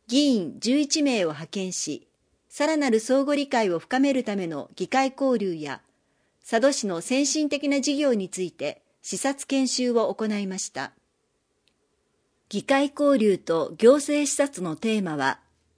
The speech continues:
下記の通りです。議会交流テーマ、議会タブレッ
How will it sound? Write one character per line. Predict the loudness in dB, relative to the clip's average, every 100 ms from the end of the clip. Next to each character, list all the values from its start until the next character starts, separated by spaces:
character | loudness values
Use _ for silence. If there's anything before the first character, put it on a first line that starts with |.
| -6
下 | -4
記 | 2
の | 2 2
通 | 0 0
り | -2
で | -6 -8
す。 | -10 -16 _ _ _ _ _ _ _ _ _ _ _ _
議 | -8 0
会 | 2 2 2
交 | 2 2 2
流 | 0
テ | -2 -2 -2
ー |
マ、 | -4 -6 _ _ _ _ _ _ _ _ _
議 | -4 -2
会 | -2 -2 -4 -6
タ | -2 0
ブ |
レ |
ッ | 2